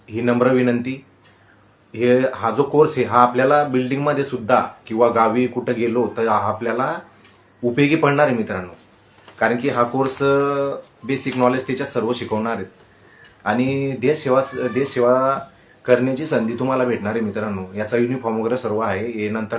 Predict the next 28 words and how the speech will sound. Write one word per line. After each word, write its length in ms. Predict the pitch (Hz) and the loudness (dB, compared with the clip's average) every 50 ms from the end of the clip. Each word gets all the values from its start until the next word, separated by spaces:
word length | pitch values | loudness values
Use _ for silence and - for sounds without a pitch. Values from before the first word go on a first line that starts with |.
| 107 101 | -8 -6
डिटेल 260 | 101 113 117 120 117 113 | -8 -6 -4 -2 -4 -4
सर्व 420 | - - 110 101 101 110 117 - - - - _ _ _ - _ _ _ - - - | -2 -4 -4 -2 -2 -2 -2 -2 -6 -12 -20 _ _ _ -20 _ _ _ -20 -12 -6
जसं 220 | 95 117 117 - 113 | -6 -4 -4 -4 -4
माझी 220 | 117 117 110 107 | -4 -2 -4 -4
ट्रेनिंग 360 | 101 101 110 110 113 113 110 | -6 -6 -6 -4 -4 -6 -6
पूर्ण 220 | 113 113 104 110 120 | -6 -8 -6 -4 -4
होईल, 220 | 117 107 101 98 | -4 -4 -4 -6
समजा 240 | 104 104 95 95 98 | -6 -6 -6 -6 -6
जी 80 | 95 | -6
पाच 240 | 92 - 104 101 98 | -4 -2 -2 -2 -2
दिवसाचा 460 | - 107 104 101 101 104 95 - 98 | -4 -6 -6 -6 -6 -6 -8 -6 -8
कोर्स 400 | 95 - - 107 107 110 110 - | -12 -10 -8 -6 -6 -6 -4 -6
आहे 80 | 104 90 80 - - - - - - - - - _ - - | -8 -8 -8 -10 -18 -20 -20 -20 -20 -20 -20 -20 _ -16 -10
हा 100 | 98 98 | -8 -8
पूर्ण 280 | 98 - 107 104 113 120 | -8 -6 -6 -6 -4 -2
झाल्यानंतर 480 | 113 104 98 98 104 104 101 101 123 | -2 -2 -2 -2 -4 -4 -4 -2 -4
पुढची 320 | 123 - 120 123 117 - 113 | -4 -2 -2 -4 -4 -6 -10
प्रोसिजर 400 | - - 123 120 - 113 117 123 | -8 -6 -6 -6 -4 -4 -4 -4
कशी 260 | 117 127 123 - 123 | -2 -4 -6 -4 -2
राहील 200 | 117 123 113 107 | -2 -2 -4 -4
ते 60 | 120 | -6
पण 140 | 113 - 123 | -6 -6 -4
मी 140 | 123 123 123 | -4 -4 -4
ते 160 | 117 127 127 | -4 -4 -4
व्हिडिओच्या 400 | 131 123 107 104 104 101 104 107 | -4 -4 -4 -4 -4 -6 -6 -6
माध्यमातून 420 | 113 110 98 101 98 101 104 120 | -6 -6 -6 -8 -8 -8 -8 -8
सांगणार 340 | 120 123 123 123 123 127 117 | -6 -4 -2 -2 0 0 0
आहे. 340 | 98 98 - - - - | -2 -4 -8 -12 -16 -20